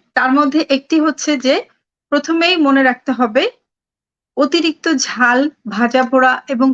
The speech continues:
টক জাতীয় খাবার কিন্তু খাওয়া যাবে না, বিশেষ করে খালি পেটে খাওয়া যাবে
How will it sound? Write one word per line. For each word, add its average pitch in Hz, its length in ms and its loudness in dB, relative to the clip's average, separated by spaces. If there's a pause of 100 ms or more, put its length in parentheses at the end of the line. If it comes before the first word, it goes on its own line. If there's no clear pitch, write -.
টক 294 240 2
জাতীয় 277 360 0
খাবার 240 380 -2
কিন্তু 262 400 0 (400)
খাওয়া 311 200 2
যাবে 202 300 0
না, 202 60 -4
বিশেষ 262 360 -2
করে 330 220 -4
খালি 277 340 0
পেটে 277 180 -4
খাওয়া 247 260 -2
যাবে 190 260 -6